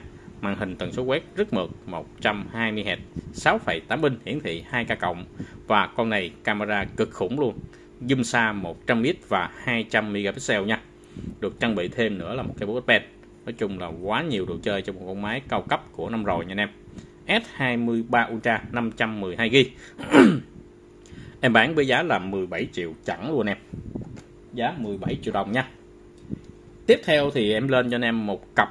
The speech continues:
Samsung Galaxy Z Fold bốn phiên bản chính hãng Việt Nam, màu Ray Green nha. Một con chín mươi chín, mười bốn triệu sáu và một con chín mươi tám phần trăm, mười bốn triệu ba nha. Đó, em quay trước cho anh em xem con máy chín mươi chín.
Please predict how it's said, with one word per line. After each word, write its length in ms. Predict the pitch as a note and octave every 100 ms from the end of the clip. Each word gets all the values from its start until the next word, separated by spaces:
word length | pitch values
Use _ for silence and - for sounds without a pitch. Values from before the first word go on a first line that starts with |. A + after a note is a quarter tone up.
| -
Samsung 520 | - B2 - A#2 A2
Galaxy 460 | A2+ A2 - A#2 G#2
Z 240 | A2+ A#2+
Fold 300 | - A#2 G#2+ - - -
bốn 260 | A2 C3+ C#4 -
phiên 240 | - A#2 G2
bản 160 | F2+ -
chính 140 | F#3+ A3
hãng 160 | -
Việt 180 | B2+ -
Nam, 180 | A2+ A2 - - - - A2+
màu 300 | G#2+ G2+ F#2+
Ray 180 | A#2+ A#2
Green 360 | G#2 A#2 C3
nha. 160 | C3 C3 - - - -
Một 220 | G#2+ G2+
con 220 | B2 B2
chín 160 | A#2 E3
mươi 80 | C#3 -
chín, 200 | C#3+ B3 -
mười 200 | G#2+ G2+
bốn 200 | F#2 C3+
triệu 120 | D#3 F2
sáu 360 | - B2 A3 -
và 160 | G2
một 240 | F2+ F2 -
con 300 | A2+ G#2+ G2+
chín 200 | C#3 F#3+
mươi 140 | A#2+
tám 160 | - E3
phần 120 | C3+
trăm, 180 | A2+ G2+ - G2
mười 180 | F#2+
bốn 220 | F2+ A#2+ E3+
triệu 160 | F2+
ba 220 | F#2+ A2
nha. 180 | A2 A#2 - - - - - - -
Đó, 140 | F2+
em 180 | A2 G#2
quay 160 | G2+ F#2+
trước 300 | - G3+ A3+
cho 60 |
anh 80 | G#2
em 120 | G2
xem 300 | - G2+ F#2+ F#2
con 140 | F#2+
máy 160 | F#2+ B2+
chín 160 | - F#3+
mươi 100 | B2+
chín. 200 | A2 F3+